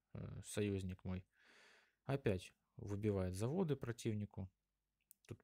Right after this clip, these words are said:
поехал жёлтый бить мою базу снова.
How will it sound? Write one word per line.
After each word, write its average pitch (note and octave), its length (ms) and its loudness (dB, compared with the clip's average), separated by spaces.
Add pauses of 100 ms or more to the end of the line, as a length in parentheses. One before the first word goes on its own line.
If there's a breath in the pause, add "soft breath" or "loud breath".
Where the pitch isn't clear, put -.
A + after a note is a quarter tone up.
поехал G2 440 4
жёлтый F#2+ 380 -2
бить F#2 260 -4
мою F#2+ 180 0
базу B2+ 420 2 (320)
снова. F#2+ 500 2